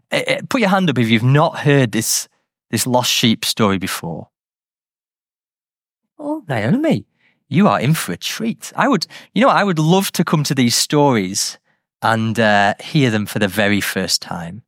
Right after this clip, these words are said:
Wouldn't that be, wouldn't that be great? Uh, but once you've heard them, you can't unhear them,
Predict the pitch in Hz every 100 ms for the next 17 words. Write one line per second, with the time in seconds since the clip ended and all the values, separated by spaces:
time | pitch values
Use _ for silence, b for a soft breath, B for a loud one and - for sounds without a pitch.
0 | _ _ _ _ _ _ _ _ 143 131
1 | 107 107 - 131 123 110 104 - 95 87
2 | - - - 98 98 104 143 185 - 117
3 | 127 123 107 104 - 135 123 - 120 107
4 | - 120 104 95